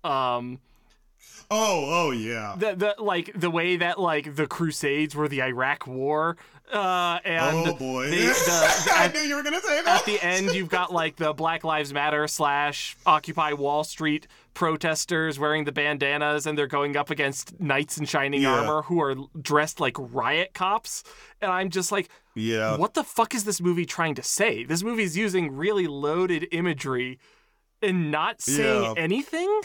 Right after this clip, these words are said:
Speaker 1: Uh, you know, uh, BioShock Infinite is also, like, the quintessential example of using really charged, uh, uh,
Speaker 2: Ye-, oh,
Speaker 1: imagery
Speaker 2: man.
Speaker 1: and making really bad equivalents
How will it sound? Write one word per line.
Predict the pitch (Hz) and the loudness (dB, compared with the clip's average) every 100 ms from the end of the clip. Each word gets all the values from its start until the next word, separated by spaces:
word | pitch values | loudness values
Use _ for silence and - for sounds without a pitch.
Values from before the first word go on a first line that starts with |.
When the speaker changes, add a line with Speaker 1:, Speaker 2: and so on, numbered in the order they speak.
| - _ _ _ - | -8 _ _ _ -6
Speaker 1:
Uh, | 180 165 156 - | -2 0 -2 -2
you | 190 | 0
know, | 185 170 185 | 0 -4 -4
uh, | 202 165 | 0 0
BioShock | 160 185 208 233 233 214 | 0 0 0 0 0 0
Infinite | 170 175 170 120 | 0 -2 -2 -2
is | 139 | 0
also, | 143 139 143 | 0 0 0
like, | 135 127 | 0 -2
the | 147 | -4
quintessential | - 143 139 147 127 123 | 0 0 0 -2 -2 -4
example | 120 135 156 - 104 123 - - - - | -2 0 0 0 -10 -12 -16 -20 -16 -4
of | 151 139 135 135 131 - _ _ _ _ _ _ _ _ | -2 0 0 -4 -8 -20 _ _ _ _ _ _ _ _
using | 269 208 175 202 185 175 151 139 139 139 | -8 -4 -2 0 0 -2 -2 -4 -6 -4
really | 185 185 175 143 | 0 0 -2 -4
charged, | 139 - 139 127 120 123 - - _ _ - | -8 -2 0 0 -4 -10 -14 -16 _ _ -4
uh, | 143 131 - | -2 -2 -2
uh, | 147 131 123 104 107 | -2 0 0 0 -2
Speaker 2:
Ye-, | 160 165 151 | -6 -4 0
oh, | 165 | 2
Speaker 1:
imagery | 175 156 135 120 | 2 0 -2 -2
Speaker 2:
man. | 135 131 107 101 _ _ - | -2 -2 -4 -8 _ _ -6
Speaker 1:
and | 226 170 151 160 | -2 0 -2 -4
making | 170 165 175 165 143 156 | -2 -2 0 -2 -4 -6
really | 370 403 285 196 | 0 0 0 0
bad | 269 233 | 0 0
equivalents | 233 - 233 196 156 - | -2 -2 0 0 -2 -4